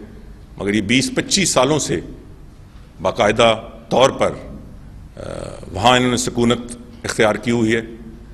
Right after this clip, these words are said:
इनकी तमाम फैमिली वहाँ है, इनके बच्चे, अ, कुछ वहाँ हैं, अ, एक आध, अ, बरतानिया में हैं।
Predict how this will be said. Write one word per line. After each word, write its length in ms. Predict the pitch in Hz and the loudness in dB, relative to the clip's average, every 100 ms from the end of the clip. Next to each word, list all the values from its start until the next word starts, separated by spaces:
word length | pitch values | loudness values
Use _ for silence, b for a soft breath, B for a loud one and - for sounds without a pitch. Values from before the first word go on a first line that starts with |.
| B B B 92 | B B B -6
इनकी 200 | 101 107 | -4 -2
तमाम 380 | 110 117 143 156 | 0 4 4 4
फैमिली 360 | 143 120 123 | 2 2 0
वहाँ 560 | 117 104 90 98 110 117 | -2 -4 0 4 4 4
है, 180 | 113 113 - - - - - - 117 | 2 -2 -16 -18 -20 -20 -20 -6 -4
इनके 200 | 113 104 | 0 4
बच्चे, 380 | 117 120 156 | 4 6 2
अ, 180 | 151 - - - - - - - - 80 - | 2 -4 -14 -18 -18 -18 -18 -18 -10 -10 -2
कुछ 460 | 139 139 - - - | -2 0 -4 -4 0
वहाँ 320 | 110 117 135 | 4 4 4
हैं, 340 | 127 123 123 | 2 0 -6
अ, 480 | - - - - - - 107 | -12 -18 -18 -18 -18 -12 -2
एक 220 | 107 113 | 0 4
आध, 180 | 107 101 | 4 2
अ, 280 | - - 87 76 - | -6 -6 -6 -6 -6
बरतानिया 460 | - 90 104 117 123 | -4 2 2 4 2
में 120 | 120 | 0
हैं। 320 | 107 104 - | -2 -4 -12